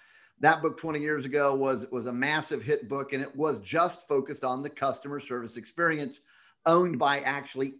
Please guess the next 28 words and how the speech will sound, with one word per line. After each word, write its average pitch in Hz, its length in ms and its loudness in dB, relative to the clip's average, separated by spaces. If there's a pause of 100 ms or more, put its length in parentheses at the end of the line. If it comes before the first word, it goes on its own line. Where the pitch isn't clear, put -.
everyone 180 720 4
within 131 200 -2
the 139 60 -4
organization. 131 720 -2
You 175 220 4
are 165 120 8
a 123 60 -2
brand 151 320 -4
ambassador, 139 640 0
whether 123 240 0
you 135 220 -2
are 123 160 -2 (100)
sweeping 190 480 -4
the 170 80 -4
floor, 156 460 2 (360)
answering 180 360 0
the 156 100 0
phone, 147 540 0 (240)
engaging 170 680 2
the, 151 240 -4
you 147 60 -6
know, 139 100 2
the 127 180 0
external 147 320 -4
customer, 135 380 0
internal 131 260 -8
customer. 127 360 -4
So 131 420 0